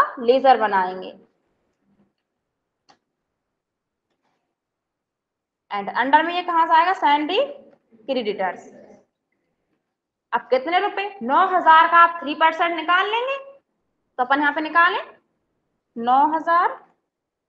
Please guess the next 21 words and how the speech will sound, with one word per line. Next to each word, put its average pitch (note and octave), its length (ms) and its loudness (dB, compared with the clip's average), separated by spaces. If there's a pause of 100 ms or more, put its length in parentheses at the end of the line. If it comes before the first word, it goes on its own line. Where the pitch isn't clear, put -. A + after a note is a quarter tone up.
(320)
into B3 380 -4
three D4 240 -10 (100)
divide B3 360 2
by D4+ 160 0 (180)
hundred, B3 500 -2 (560)
कितना C#4+ 300 2
आया? E4+ 260 0 (140)
दो F4 180 -4
सौ A4+ 140 0
सत्तर। - 1000 -8
तो - 500 -6
आप B3+ 80 2
यहाँ C#4+ 100 0
पे D#4+ 120 -4
नौ C#4+ 180 4
हजार D#4+ 220 0
में E4 100 -4
से E4+ 100 -10
कितना D4 240 -8
minus D#4+ 340 -4
करेंगे? D#4+ 340 -10